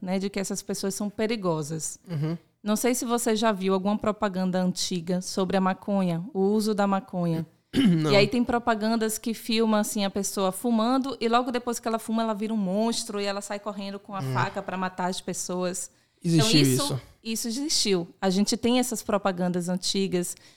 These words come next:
Speaker 1: que foi num processo de demonização,
Speaker 2: Uhum.
Speaker 1: né, da droga, dizer que essa droga é um grande mal e que essas pessoas que usam essa droga são muito perigosas e
Speaker 2: Sim.
Speaker 1: muito violentas.
Speaker 2: Uhum.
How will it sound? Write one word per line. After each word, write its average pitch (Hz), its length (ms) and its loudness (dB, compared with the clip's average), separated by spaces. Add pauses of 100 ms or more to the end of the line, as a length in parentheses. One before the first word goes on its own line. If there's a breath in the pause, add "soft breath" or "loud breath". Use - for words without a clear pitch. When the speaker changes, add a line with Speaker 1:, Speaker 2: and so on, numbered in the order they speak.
(160 soft breath)
Speaker 1:
que 254 100 0
foi 254 160 6
num 269 140 6
processo 247 540 0
de 233 120 -4
demonização, 247 1000 2 (140)
Speaker 2:
Uhum. 160 300 6
Speaker 1:
né, 233 180 4
da 226 180 6
droga, 185 600 2 (140)
dizer 202 380 2
que 190 300 -4
essa 208 320 2
droga 185 240 0
é - 20 2
um 190 80 2
grande 190 320 2
mal 170 380 0
e 202 80 -4
que - 160 -2
essas 208 280 0
pessoas 190 440 -4
que - 140 -2
usam 196 240 0
essa 190 180 -4
droga 170 300 -2
são 185 200 -2
muito 190 500 0
perigosas 175 640 -4
e 175 40 -2
Speaker 2:
Sim. 170 60 -2
Speaker 1:
muito 254 240 2
violentas. 185 720 -2
Speaker 2:
Uhum. 156 320 4